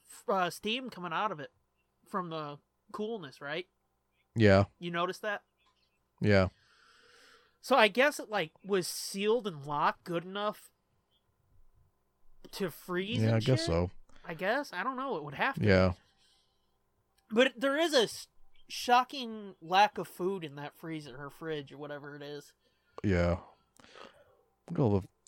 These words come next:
Speaker 2: taxidermied heads in that attic, too.
Speaker 1: I,
Speaker 2: Which is even
Speaker 1: taxidermied
Speaker 2: more fucked
Speaker 1: heads
Speaker 2: up that
Speaker 1: just creep me out.
Speaker 2: Yeah.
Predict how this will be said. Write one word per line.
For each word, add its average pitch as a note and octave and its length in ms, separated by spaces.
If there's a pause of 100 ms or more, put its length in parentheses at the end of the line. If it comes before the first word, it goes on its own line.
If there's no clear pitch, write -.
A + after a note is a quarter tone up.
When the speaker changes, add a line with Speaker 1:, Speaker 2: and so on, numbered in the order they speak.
Speaker 2:
taxidermied G2 680
heads F#2+ 300
in F#2 80
that F2 180
attic, F2+ 340
too. F2 200
Speaker 1:
I, G#3+ 160 (640)
Speaker 2:
Which - 120
is A2+ 140
even G#2 180
Speaker 1:
taxidermied G2+ 40
Speaker 2:
more G2+ 160
fucked G2 220
Speaker 1:
heads G#2+ 100
Speaker 2:
up G#2+ 160
that A2 80
Speaker 1:
just - 140
creep E3 260
me C#3+ 180
out. B2+ 280 (540)
Speaker 2:
Yeah. D#2+ 380